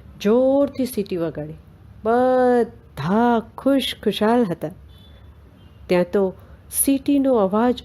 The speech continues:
ઉપર જવાને બદલે નીચેથી સંભળાયો. નીચે ઊભેલા વડીલોની નજર ઊભા થતા હાથીને બદલે નીચે તરફ વળી તો છેલ્લે બેઠેલા ગોળ મટોળ ગટુભાઈ હાથીની પૂંછડીએથી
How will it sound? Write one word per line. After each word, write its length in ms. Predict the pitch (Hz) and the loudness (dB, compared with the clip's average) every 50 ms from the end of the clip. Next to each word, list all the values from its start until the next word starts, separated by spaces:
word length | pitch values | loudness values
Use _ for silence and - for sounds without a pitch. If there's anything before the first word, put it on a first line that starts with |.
| - | -4
ઉપર 320 | 214 226 226 - 302 302 285 | -2 -2 0 0 0 0 2
જવાને 400 | 226 226 214 196 208 208 208 202 | 2 0 2 2 2 2 2 0
બદલે 260 | 185 196 185 196 196 | 0 0 0 0 2
નીચેથી 520 | 202 202 233 226 - - 330 359 - 403 | 2 2 2 2 0 0 -2 0 -2 -4
સંભળાયો. 460 | 370 - - 185 147 156 156 151 151 151 - - - - - - - - - - - - - | -6 -4 -6 -6 -4 -4 -4 -4 -6 -8 -12 -20 -20 -20 -20 -20 -20 -20 -20 -20 -20 -6 -2
નીચે 300 | 233 254 285 277 - 311 | 0 0 2 2 2 2
ઊભેલા 340 | 294 277 233 254 262 247 240 | 2 2 2 2 2 2 2
વડીલોની 560 | 233 208 208 208 233 226 233 233 220 214 226 | 2 2 2 2 2 2 2 2 2 2 2
નજર 340 | 208 190 190 190 208 214 202 | 2 2 2 2 2 2 2
ઊભા 300 | 185 175 156 - 208 214 | 2 0 0 0 -2 -2
થતા 400 | 180 - - 208 196 - 202 196 | -2 -2 -4 -6 -4 -2 -2 -2
હાથીને 500 | 190 156 175 175 170 175 - 196 196 196 | -2 -2 -4 -4 -4 -2 -2 0 0 0
બદલે 320 | 185 170 175 170 185 180 175 | 0 -2 -4 -2 -2 0 0
નીચે 420 | 175 175 185 190 185 - 254 254 | 2 2 0 0 0 0 -2 -2
તરફ 400 | 254 233 220 196 196 190 - - | 0 0 0 0 0 -2 -2 -2
વળી 340 | 165 170 190 285 277 196 156 - - - - - - - - - - - - - | 0 0 2 2 0 -2 -4 -8 -14 -20 -20 -20 -20 -20 -20 -20 -20 -20 -8 -6
તો 80 | 180 | -6
છેલ્લે 840 | 170 - - - - - 233 240 254 269 269 269 277 277 269 262 254 | -6 -6 -10 -8 -2 0 0 2 2 2 2 2 4 4 4 2 2
બેઠેલા 640 | 233 202 208 196 196 - - 226 233 226 208 190 180 175 - - - - - - - - 160 | 2 2 2 0 0 0 0 0 0 0 0 -2 -2 -6 -10 -20 -20 -20 -20 -20 -20 -20 -6
ગોળ 840 | 156 - 226 240 247 254 254 254 254 254 254 254 247 247 247 247 240 | -2 2 2 4 4 4 4 4 4 4 4 4 4 4 4 4 2
મટોળ 420 | 226 214 208 208 208 - 220 208 196 | 2 0 -2 -2 0 0 0 0 2
ગટુભાઈ 760 | 165 180 170 170 - 247 269 240 208 180 165 165 190 233 269 - - - - - - - - - - | 0 0 0 0 0 -2 0 0 -2 -2 -2 -2 -2 -4 -6 -8 -14 -20 -20 -20 -20 -20 -20 -6 -2
હાથીની 500 | 208 208 220 220 220 - 294 311 311 294 | 0 0 0 0 0 0 2 2 2 0
પૂંછડીએથી 1000 | - - - 214 208 214 208 - 247 247 277 277 262 247 240 247 - 302 262 | -2 -2 -2 0 0 0 -2 -4 -2 0 2 2 2 2 2 0 -2 -4 -4